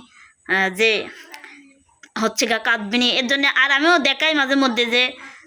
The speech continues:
দেখেন একটা সন্তানের জন্য এটা মা কি হয়। আমি কিন্তু এতটি কথা বলতেছি, কোনো কথার রিপ্লাই নেই, বুঝছেন? রিপ্লাই থাকবেও না, বুঝছেন? তো আমার এই ভিডিও দেখে তখন কিন্তু মাথা গরম হয়ে যায়। ও, তুমি যখন একটা মানুষকে কষ্ট দিয়ে, যন্ত্রণা দিয়ে মারতে চাও,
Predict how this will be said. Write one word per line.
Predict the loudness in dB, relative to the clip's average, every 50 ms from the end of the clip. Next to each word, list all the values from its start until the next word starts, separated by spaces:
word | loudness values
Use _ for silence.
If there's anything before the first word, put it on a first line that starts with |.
| -8 -4
দেখেন | -4 -2 0 0 0 0 -2 -4 -10 -16 -14 -10
একটা | -10 -8 -6 -6
সন্তানের | -4 -2 -2 -2 -2 0 -2 -2 -2 -2 -4
জন্য | -4 -4 -2 -2 -2
এটা | -2 -2 -2 -2 -4 -6 -10 -16 -16 -18 -20 -20 _ -6
মা | -4 -4 -4
কি | -4 -4 -6 -4
হয়। | -2 0 0 0 0
আমি | 0 0 0 0
কিন্তু | 0 -2 -2 -2 0
এতটি | -2 -2 -2 -2 0 0 0
কথা | 0 -2 -2 0 0
বলতেছি, | 2 2 2 2 0 -6 -8 -8 -8
কোনো | -8 -8 -6 -4
কথার | -4 -4 -2 -2 -2
রিপ্লাই | -4 -4 -6 -4 -6 -6 -6
নেই, | -6 -12 -16 _ _ -20 -20 -20 -20 -20 _ -8
বুঝছেন? | -8 -6 -4 -4 -4 -4
রিপ্লাই | -4 -4 -2 -2 -2
থাকবেও | -2 -2 -4 -4 -2 0 -2 0 0
না, | -2 -6 -6
বুঝছেন? | -8 -8 -6 -6 -4 -2 -4 -4 -6 -10 -18 _ _ -20 -20 -20 -20 -14 _ -2
তো | -2 -2 0 0
আমার | 0 2 2 2
এই | 2 2
ভিডিও | 0 2 2 2 2 2
দেখে | 2 0 0 0
তখন | 0 0 0 0 2 2
কিন্তু | 2 2 2 2
মাথা | 4 2 2 2 2 2
গরম | 2 2 0 0
হয়ে | 0 0 0 0
যায়। | 0 0 -2 -2 -6 -10 -16 -14 -6 -2
ও, | -2 0
তুমি | 2 4 2 2 4
যখন | 2 0 2 2 2
একটা | 2 2 2 0 0
মানুষকে | 2 2 2 0 2 0 0 0 2
কষ্ট | 0 0 0 0 -2
দিয়ে, | 0 2 2 2 2
যন্ত্রণা | 2 2 2 2 2 2 2 2
দিয়ে | 2 2 2
মারতে | 2 0 0 -2 -4 -4 -4 -2
চাও, | 2 2 2 2 2